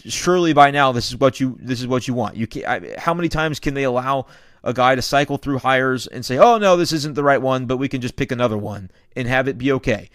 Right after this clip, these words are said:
Maybe infinitely, if you're Bill DeWitt and you just have unending trust in John Mozeliak, maybe that is the way he feels. As I said, I don't think John Mozeliak's job is ever going to be in jeopardy.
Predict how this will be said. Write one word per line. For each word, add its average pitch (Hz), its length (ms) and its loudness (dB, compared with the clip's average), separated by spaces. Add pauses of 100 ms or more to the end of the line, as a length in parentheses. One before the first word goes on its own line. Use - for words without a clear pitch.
(220)
Maybe 214 380 0
infinitely, 123 520 -2
if 104 100 -8
you're 139 100 0
Bill 151 180 0
DeWitt 151 300 0
and 135 160 -8
you 135 80 0
just 131 200 -4
have 139 180 4
unending 143 440 -2
trust 135 300 -2
in 131 100 -10
John 123 200 -2
Mozeliak, 151 440 0
maybe 156 300 -2
that 143 220 4
is 131 100 -4
the 127 100 -6
way 127 220 2
he 139 160 -4
feels. 110 480 -6 (480)
As 120 160 -2
I 123 80 2
said, 147 260 2
I 120 120 4
don't 139 180 -4
think 139 180 -6
John 135 180 0
Mozeliak's 131 440 -2
job 123 260 0
is 113 120 -6
ever 117 160 -6
going 117 220 -6
to 113 40 -6
be 107 140 -6
in 107 100 -6
jeopardy. 98 420 -8